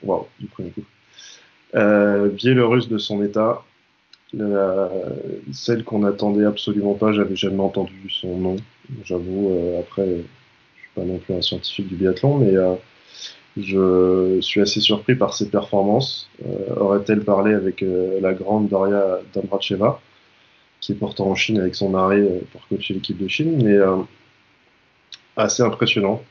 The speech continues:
ce qu'elle est, ce qu'elle a fait cette saison. Euh, elle a connu un petit creux aussi, un peu en mode Samuelson. Après un début de saison assez exceptionnel, elle a eu un peu plus de mal, mais, euh, faut se dire qu'elle avait jamais fait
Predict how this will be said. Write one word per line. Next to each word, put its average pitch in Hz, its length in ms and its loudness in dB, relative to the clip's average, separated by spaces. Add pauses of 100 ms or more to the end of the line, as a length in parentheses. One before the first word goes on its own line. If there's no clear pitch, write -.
(160)
ce - 120 -12
qu'elle 98 200 0
est, 95 280 2
ce - 100 -14
qu'elle 98 160 0
a 95 80 0
fait - 180 -6
cette 101 220 -4
saison. 107 380 0 (200)
Euh, 95 500 -4
elle 95 120 4
a 98 80 4
connu 101 300 4
un 98 100 4
petit 104 200 -6
creux 113 240 2
aussi, 113 400 4
un 101 140 2
peu 104 260 2
en 95 440 -2
mode 98 200 -4
Samuelson. 101 640 2 (520)
Après 95 280 -4
un 95 80 2
début 101 240 -2
de 104 40 -8
saison 101 300 0
assez 98 220 0
exceptionnel, 104 720 0 (600)
elle 101 140 -2
a 98 60 2
eu 101 120 2
un 98 60 2
peu 104 120 0
plus 104 220 -4
de 104 100 2
mal, 127 180 6
mais, 104 120 4
euh, 95 200 2 (720)
faut 101 80 -2
se 98 60 -6
dire 120 180 0
qu'elle 98 140 0
avait 95 240 2
jamais 107 260 0
fait 120 260 -2